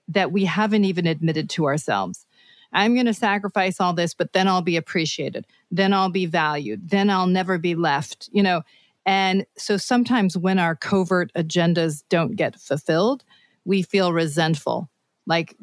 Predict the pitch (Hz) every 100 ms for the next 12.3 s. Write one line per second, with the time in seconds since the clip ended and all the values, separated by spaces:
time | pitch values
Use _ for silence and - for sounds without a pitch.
0 | - 196 170 208 190 202 202 - - 214
1 | 196 208 180 170 - 185 180 170 170 -
2 | 185 190 156 170 - 151 165 175 175 175
3 | 170 202 180 175 165 156 160 147 147 147
4 | - _ _ _ _ _ - 190 190 -
5 | - 196 185 180 - _ 170 175 - _
6 | _ 185 170 202 254 269 240 202 214 151
7 | 175 - 175 185 165 156 175 156 170 170
8 | 165 156 190 156 156 151 151 160 - 220
9 | 196 214 208 202 202 190 - 180 190 -
10 | 156 151 151 143 - - - 190 190 180
11 | 170 - 170 175 160 165 160 160 156 170
12 | 117 160 160